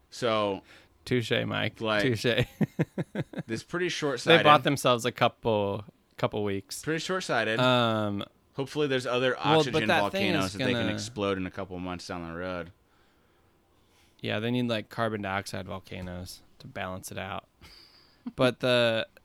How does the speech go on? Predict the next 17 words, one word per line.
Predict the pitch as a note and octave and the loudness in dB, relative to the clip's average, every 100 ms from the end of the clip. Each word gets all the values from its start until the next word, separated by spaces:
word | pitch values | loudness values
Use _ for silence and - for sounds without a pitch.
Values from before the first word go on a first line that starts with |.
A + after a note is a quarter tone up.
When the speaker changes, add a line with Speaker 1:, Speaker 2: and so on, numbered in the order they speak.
| _ _ | _ _
Speaker 2:
I | B2+ | 2
mean, | C#3 C3 | 6 6
they're, | C3+ C3+ | 6 4
they're | G#2+ C#3 B2+ | 6 4 6
vaporizing | C#3+ D3+ C3+ B2+ A#2 A#2+ | 4 4 4 4 4 2
the | A2 | 0
core | - - B2+ B2 | -2 0 4 6
of | A2 | 4
the | G#2 | 0
planet | F#2+ - A#2 A2+ G2+ F#2+ - _ _ _ _ _ _ _ - | -10 -4 0 0 0 -4 -8 _ _ _ _ _ _ _ -4
continuously | B2+ A2+ C3 A#2+ A2 G2+ G#2+ G2 | -2 2 4 4 2 0 -2 -2
forever. | - - B2 A2+ A2 G2+ F#2 F2+ _ _ _ _ _ _ _ _ _ _ _ - | -4 2 4 6 4 2 -4 -6 _ _ _ _ _ _ _ _ _ _ _ -14
So | - | 2
that's | F3 E3+ - | 6 6 2
a | |
questionable | - A2+ - G#2+ G2+ | -4 -4 -4 -6 -6
tactic, | - F2+ - G2+ | -6 -6 -8 -16